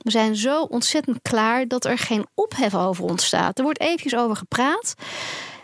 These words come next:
en dat is het dan. Er is niemand die het veroordeelt, niemand die hem zover krijgt om, eh,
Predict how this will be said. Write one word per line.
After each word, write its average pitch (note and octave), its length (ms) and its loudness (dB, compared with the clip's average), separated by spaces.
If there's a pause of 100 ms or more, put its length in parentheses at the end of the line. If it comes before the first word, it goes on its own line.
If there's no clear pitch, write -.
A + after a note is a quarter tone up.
(180)
en C#4 120 6
dat B3+ 220 2
is A4 220 0
het D4+ 100 0
dan. A3 200 2
Er A#3 120 0
is B3 100 0
niemand D#4+ 520 0
die C#4 140 0
het C4+ 140 -4 (400)
veroordeelt, D4+ 1000 2
niemand D#4+ 400 0
die C4+ 120 0
hem C4 120 2
zover A#3+ 380 0
krijgt A3 380 0
om, A3 240 0 (140)
eh, F3 360 2